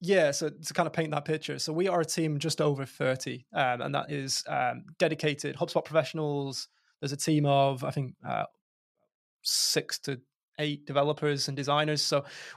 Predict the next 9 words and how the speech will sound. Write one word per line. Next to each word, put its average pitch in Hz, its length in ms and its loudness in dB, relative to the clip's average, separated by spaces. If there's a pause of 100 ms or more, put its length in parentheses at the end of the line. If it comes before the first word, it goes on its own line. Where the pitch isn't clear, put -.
we've 175 200 4
got 175 300 2
dedicated 151 880 2
people 143 380 -8
accountable, 135 760 -2
um, 127 480 0
for 156 320 2
these 139 200 -2
different 139 420 -4